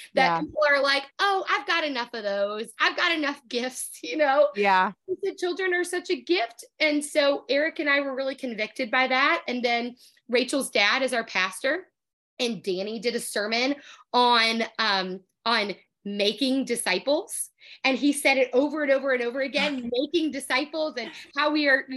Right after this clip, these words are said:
Speaker 1: we're called to make disciples. And God meant to m-, me in that moment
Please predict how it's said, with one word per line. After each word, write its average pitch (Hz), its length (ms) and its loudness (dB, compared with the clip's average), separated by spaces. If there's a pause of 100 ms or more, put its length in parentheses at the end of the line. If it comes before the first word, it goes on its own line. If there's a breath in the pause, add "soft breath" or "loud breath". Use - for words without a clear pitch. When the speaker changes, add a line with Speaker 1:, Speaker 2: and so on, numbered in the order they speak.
(120)
Speaker 1:
we're 269 140 -4
called 262 420 4
to 262 100 2
make 240 380 2
disciples. 277 520 -4
And 240 220 -8
God 262 340 0
meant 277 240 -2
to 285 100 -10
m-, 240 280 -10
me 262 440 4
in 285 80 4
that 269 200 4
moment 269 400 2